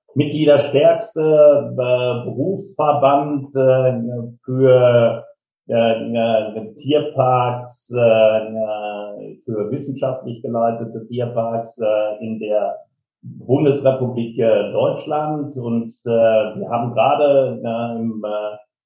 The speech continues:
Vorstand und in der Mitgliedschaft, äh, neue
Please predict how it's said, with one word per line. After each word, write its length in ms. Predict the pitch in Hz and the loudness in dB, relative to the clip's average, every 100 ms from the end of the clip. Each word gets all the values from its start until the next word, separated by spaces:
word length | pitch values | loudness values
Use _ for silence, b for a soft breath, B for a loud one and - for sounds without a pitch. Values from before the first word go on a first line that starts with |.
| - | 2
Vorstand 500 | 143 143 143 135 156 | 2 2 -2 -2 -4
und 140 | 185 | -4
in 140 | 151 | -4
der 140 | 143 131 | 0 0
Mitgliedschaft, 840 | 131 - 139 127 - 127 123 - | 0 -2 2 2 2 0 0 -6
äh, 320 | 120 117 117 | -2 0 0
neue 800 | 113 117 127 127 120 120 117 - | 0 0 2 4 4 4 2 -2